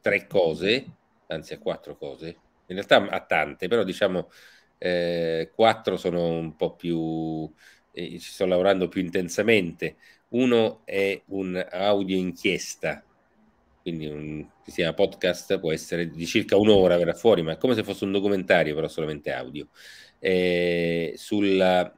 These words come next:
su chi ci sta guadagnando da questa pandemia. Eh,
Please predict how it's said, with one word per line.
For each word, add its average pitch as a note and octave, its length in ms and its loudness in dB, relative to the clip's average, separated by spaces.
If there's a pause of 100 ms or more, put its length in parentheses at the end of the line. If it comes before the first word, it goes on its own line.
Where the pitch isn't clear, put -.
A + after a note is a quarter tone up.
su - 240 -8
chi - 180 -4
ci A#2+ 120 -4
sta G2+ 220 4
guadagnando F#2+ 600 2
da F2 100 2
questa E2+ 260 -2
pandemia. D#2+ 600 -4 (1080)
Eh, E2 1080 -6